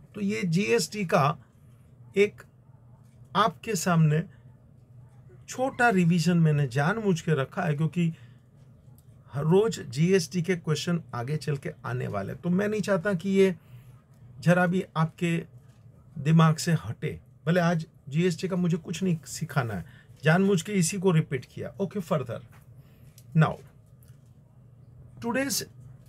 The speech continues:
lecture, second thing I want to introduce, जो कि हो ही गया introduce, अभी कुछ नया नहीं है, लेकिन फिर भी मैंने book में जो दिया है उस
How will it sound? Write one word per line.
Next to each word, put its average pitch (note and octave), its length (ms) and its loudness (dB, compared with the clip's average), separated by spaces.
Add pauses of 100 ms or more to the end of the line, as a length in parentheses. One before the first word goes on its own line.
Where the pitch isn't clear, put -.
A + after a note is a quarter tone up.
lecture, G3+ 520 2 (220)
second G#3 480 -2
thing G#3+ 180 -8
I F3+ 100 4 (100)
want F3 220 2
to E3+ 80 2 (500)
introduce, E3 640 2 (560)
जो A3+ 100 -6
कि B3+ 200 0 (300)
हो G#3+ 60 4
ही C#4+ 100 0
गया G3+ 200 4
introduce, D#3 520 0
अभी F#3+ 160 0
कुछ F#3+ 240 -6 (400)
नया F3+ 260 6
नहीं G#3+ 180 2
है, D#3 80 6
लेकिन F#3 260 2
फिर G3+ 200 -2
भी C3+ 180 -4 (400)
मैंने G3+ 420 0 (1300)
book A3 240 0
में C4 180 4
जो A#3 140 0
दिया G#3 280 4
है F3 140 4
उस A#3 280 -10